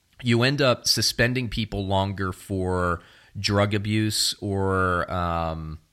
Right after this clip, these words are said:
you know, these kind of Deflategate situations. You end up suspending players longer for these kinds of things than you do for really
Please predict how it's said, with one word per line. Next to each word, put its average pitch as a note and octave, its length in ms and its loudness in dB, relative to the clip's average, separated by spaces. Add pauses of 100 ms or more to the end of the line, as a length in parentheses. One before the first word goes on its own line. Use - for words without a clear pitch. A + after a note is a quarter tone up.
you G#2+ 120 0
know, G2+ 80 4
these G2+ 260 0
kind A2+ 200 2
of F2 60 -2
Deflategate G#2 520 -2
situations. G#2+ 560 -4
You A#2 80 2
end C3+ 100 0
up B2+ 100 0
suspending A2 480 -2
players G2 300 -2
longer G2 300 -2
for F#2+ 140 -4
these F2+ 220 -4
kinds G2 200 0
of G2+ 100 -2
things G#2 260 -2
than G2 100 -2
you F#2 80 -2
do F#2 160 -2
for F#2+ 180 -4
really F#2+ 260 0